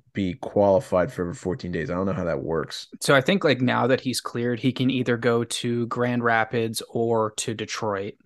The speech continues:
Speaker 2: Um, so I
Speaker 1: Yeah.
Speaker 2: don't know. I would assume they're gonna have him do his stint with Grand Rapids. But I also was also reading a bunch of things that said that,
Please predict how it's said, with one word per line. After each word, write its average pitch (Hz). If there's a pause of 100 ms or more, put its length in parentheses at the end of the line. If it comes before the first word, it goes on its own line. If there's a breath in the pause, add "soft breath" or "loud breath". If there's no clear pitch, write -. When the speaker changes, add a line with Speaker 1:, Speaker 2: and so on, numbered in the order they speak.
Speaker 2:
Um, 101
so -
I 113
Speaker 1:
Yeah. 117
Speaker 2:
don't 117
know. 110
I 113
would 113
assume 120
they're 107
gonna 104
have 107
him 107
do 107
his 107
stint -
with 104
Grand 104
Rapids. 104
But 120
I 123
also 135
was 123
also 139
reading 120
a 110
bunch 110
of 110
things 110
that 110
said 107
that, 104